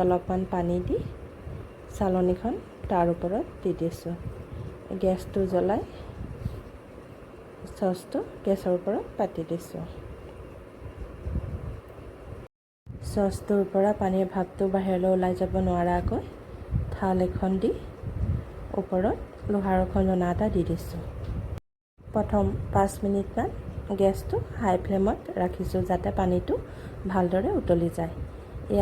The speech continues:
আধা ঘণ্টাৰ পাছত পিঠাখিনি প্ৰায় অলপ অলপকৈ সিজি উঠিছে। এই পিঠাবিধ বনাবলৈ আমাক প্ৰায় পঞ্চল্লিছ মিনিটমান সময়ৰ প্ৰয়োজন হ'ব। পুনৰ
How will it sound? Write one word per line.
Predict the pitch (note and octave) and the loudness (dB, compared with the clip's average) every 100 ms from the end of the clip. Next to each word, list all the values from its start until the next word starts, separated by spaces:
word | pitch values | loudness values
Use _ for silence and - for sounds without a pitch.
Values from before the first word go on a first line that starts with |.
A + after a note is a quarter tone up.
| F#3+ | 6
আধা | F#3 G3 G3 | 6 2 2
ঘণ্টাৰ | F#3+ F#3+ F#3 | 2 0 0
পাছত | F#3 F#3 A3+ - | 0 -2 -2 0
পিঠাখিনি | G3+ F#3 F#3 G3 B3+ - - | 0 0 2 0 -2 -4 0
প্ৰায় | G3+ A3+ G4 - - - - - - | 2 4 0 -8 -14 -14 -10 -6 2
অলপ | F#3+ F#3 F#3 | 4 4 4
অলপকৈ | F3+ F3+ - D#4 - | 4 2 0 0 2
সিজি | A3 F#3 F3+ | 2 4 2
উঠিছে। | F3 F3+ E3+ F#3 F3 - - - - - - - - - - - - - _ _ - - - - | 2 0 -4 -6 -4 -4 -4 -6 -8 -6 -6 -4 -4 -4 2 2 2 -2 _ _ -20 -20 -18 0
এই | A3 A3 | 2 4
পিঠাবিধ | G3 G3+ G3+ - | 4 4 4 4
বনাবলৈ | F#3+ F#3+ F#3 G3 G3+ - - F#3+ | 4 4 4 4 2 -2 -2 0
আমাক | F#3 A#3+ - - - - - - - - - - | 2 0 -2 -10 -10 -12 -12 -10 -10 -10 -8 4
প্ৰায় | G3 F#3+ | 4 6
পঞ্চল্লিছ | G3 F#3 G3 F#3+ - G3 | 2 2 2 0 0 0
মিনিটমান | F#3+ F#3+ - A3 - - - - | 2 2 2 -2 0 -6 -6 -2
সময়ৰ | G3 F#3 F3+ | 4 4 4
প্ৰয়োজন | F3+ E3+ E3 E3+ E3+ | 4 2 2 -2 -2
হ'ব। | E3 E3+ E3+ _ _ _ - - - - - - - - - - - G3 - | -4 -6 -10 _ _ _ -16 -12 -8 -2 -2 -2 -6 -6 -6 -6 -4 -2 2
পুনৰ | G#3 G3 | 6 6